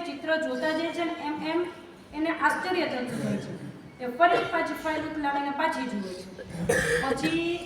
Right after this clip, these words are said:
એક કહે છે આધેડ વયના ચિત્રકારને કે "આ ચિત્ર તો ઈ કે ખૂબ સરસ છે ઈ કે, આમાં તો ઈ કે કલાકારે પોતાનો ઈ કે જીવ નીચોવી દીધો હોય ને એવું લાગે છે ઈ કે."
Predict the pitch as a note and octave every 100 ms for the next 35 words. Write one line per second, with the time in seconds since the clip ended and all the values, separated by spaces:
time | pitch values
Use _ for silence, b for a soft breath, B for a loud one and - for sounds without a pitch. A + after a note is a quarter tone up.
0 | - D4+ C#4+ - C#4 C#4 C4+ A#3+ A#3 B3+
1 | B3 A#3+ A#3 A#3 A3+ A#3 A3+ A3+ A#3+ D4+
2 | D#4 - - - - D#4 D#4+ C#4 C4+ B3
3 | B3+ C#4 C#4 C#4 C#4+ D4 D4 D4 D4 C#4+
4 | - F#4+ - F#4 E4+ D4 - - G#3+ G3
5 | - - - - - - C4+ D4+ D#4 D#4+
6 | E4 D4+ D4+ D#4 D#4+ D#4+ D#4+ D#4 D#4 D#4
7 | D#4 D#4 C#4 - C4+ D#4 E4+ E4+ F4 F4
8 | E4+ E4+ F4 F4+ F4+ D4 E4 C4+ A#3 A#3
9 | A3 G#3+ G3 - -